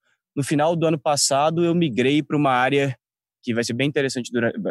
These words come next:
vai ser uma parte importante da nossa discussão hoje, que é uma área que tá entre as estruturas de engenharia e de User Acquisition. Então, a gente tá criando, a gente criou um time de produto em dezembro, que é um time que faz produtos internos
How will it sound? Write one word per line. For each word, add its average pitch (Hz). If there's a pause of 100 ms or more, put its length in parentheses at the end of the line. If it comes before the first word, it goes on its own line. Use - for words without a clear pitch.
(100)
vai 110
ser 123
uma 113
parte 117
importante 110
da 113
nossa 113
discussão 110
hoje, 120
que -
é 127
uma 127
área 123 (580)
que 113
tá 131
entre 147
as 135
estruturas 123
de 117
engenharia 120
e 135
de 123
User 127
Acquisition. 110
Então, 107
a -
gente 113
tá 117
criando, 117
a -
gente 117
criou 120
um -
time 120
de 123
produto 123
em 117
dezembro, 117 (640)
que 170
é -
um 123
time 127
que -
faz 127
produtos 123
internos 127